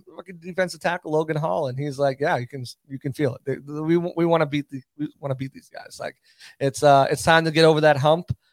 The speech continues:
um, and get that W. But you know what they've been saying the last two years? You know, I think one thing that works well for them is they've played a lot better for some reason in the Superdome than they have at home. If you look at those games, it's a nine-point win, an eleven-point win for the Saints.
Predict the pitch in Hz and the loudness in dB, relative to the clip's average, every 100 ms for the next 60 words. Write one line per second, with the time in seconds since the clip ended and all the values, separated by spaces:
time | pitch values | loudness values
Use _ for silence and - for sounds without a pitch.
0 | _ _ 139 139 139 135 - 143 151 - | _ _ 0 2 2 0 -2 0 0 4
1 | 147 135 135 170 196 208 233 233 247 240 | 4 6 4 2 2 0 0 2 2 0
2 | 226 214 233 220 220 214 214 233 214 202 | -4 0 0 0 0 0 -2 -10 -8 -4
3 | 226 135 117 143 151 160 165 156 202 190 | -2 -2 -4 -4 0 2 2 2 0 -4
4 | - - _ 156 175 208 208 214 208 190 | -10 -20 _ -4 0 0 0 -2 -2 -2
5 | 165 165 151 143 175 180 - 143 160 185 | 2 2 2 0 0 0 -4 2 2 2
6 | - 143 143 143 131 147 - - 170 156 | 0 0 0 0 0 -2 -2 -2 2 2
7 | 139 127 147 165 143 135 143 170 185 - | 0 0 0 0 0 4 6 4 2 -2
8 | 135 - 160 156 170 165 160 135 - 165 | -10 -4 -2 -2 -2 -2 -4 -4 -4 -2
9 | 185 208 226 214 _ _ _ - 170 170 | 0 2 0 -4 _ _ _ 2 4 6
10 | 151 165 160 143 143 226 135 127 131 147 | 6 6 6 4 6 4 4 0 0 0
11 | 156 156 156 139 135 175 160 139 127 135 | 0 0 0 0 0 -2 -2 -4 -4 -2
12 | 143 143 - 143 147 143 135 143 143 131 | 0 0 -2 -2 -2 -4 0 0 0 -4
13 | 143 139 135 127 120 185 165 139 | -4 -4 -6 -8 -2 0 0 -4